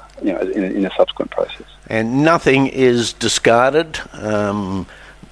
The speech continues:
Speaker 2: m-, m-, anything you get out of a mattress is basic, can be reused or recycled. Correct?
Speaker 1: Well, and it's not a hundred percent recycling. So
Speaker 2: Okay.
Speaker 1: Te-, textiles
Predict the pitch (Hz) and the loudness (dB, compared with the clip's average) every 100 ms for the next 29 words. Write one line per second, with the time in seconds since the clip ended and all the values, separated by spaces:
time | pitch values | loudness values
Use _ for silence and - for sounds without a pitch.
0 | - 113 131 - 160 151 - 135 123 120 | -6 -4 -4 0 0 0 0 2 2 4
1 | 120 123 117 101 101 104 107 - 98 101 | 6 6 4 2 -2 0 0 -2 -4 -4
2 | - 113 101 101 92 - - - 120 101 | 0 2 2 -2 -6 -10 -12 -4 -4 -2
3 | 95 95 104 98 101 104 101 98 - 92 | -4 -2 0 2 2 4 2 -2 0 2
4 | 87 85 92 92 - 82 - - - - | 2 0 -4 0 2 2 2 -6 -10 -16
5 | - - - - - - 98 139 151 156 | -20 -20 -20 -20 -10 0 6 6 6 4
6 | 147 151 - 180 185 160 170 165 - 147 | 4 2 4 4 4 2 0 -2 0 0
7 | 131 113 - 104 104 117 120 - 127 123 | 2 0 4 4 4 2 2 4 4 6
8 | 113 - - - - 277 - - 180 - | 4 -2 -20 -12 0 0 0 0 0 2
9 | - 170 170 170 | 2 4 6 4